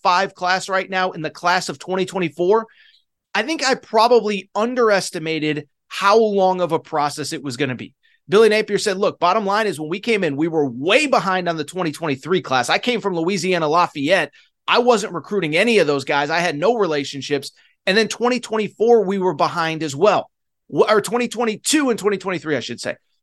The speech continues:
The point I'm trying to make is that it really took about a year, and it really took that twenty twenty-four class for him to really get things rolling. They did well in the portal,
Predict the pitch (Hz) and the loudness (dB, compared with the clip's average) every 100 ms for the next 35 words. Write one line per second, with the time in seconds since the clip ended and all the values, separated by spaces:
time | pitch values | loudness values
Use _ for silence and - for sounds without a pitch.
0 | - 180 180 262 262 240 - 208 190 156 | -6 -4 2 2 2 0 0 2 2 0
1 | 139 135 _ _ _ 190 156 185 175 - | -4 -6 _ _ _ 0 2 2 2 -6
2 | _ 196 202 202 220 277 285 233 - - | _ -8 -4 -4 0 2 2 -2 2 0
3 | - 151 170 196 233 214 190 190 160 175 | 0 -4 2 2 2 -2 -2 -2 -2 -4
4 | 185 240 233 226 220 185 165 - - 233 | -2 0 -2 -4 -2 -2 -2 -6 -6 -4
5 | 233 214 175 196 196 165 135 202 196 - | -4 -10 -6 -6 -4 -8 0 2 2 2
6 | 185 180 - 151 160 202 - 160 180 175 | 2 2 -4 -6 -6 -8 -8 -2 0 2
7 | 147 156 165 147 127 196 208 208 190 - | 2 0 0 -6 0 2 4 4 0 -8
8 | _ _ 170 160 247 226 214 208 190 - | _ _ -2 0 2 4 4 2 -2 -2
9 | 190 180 175 170 | 0 2 0 -4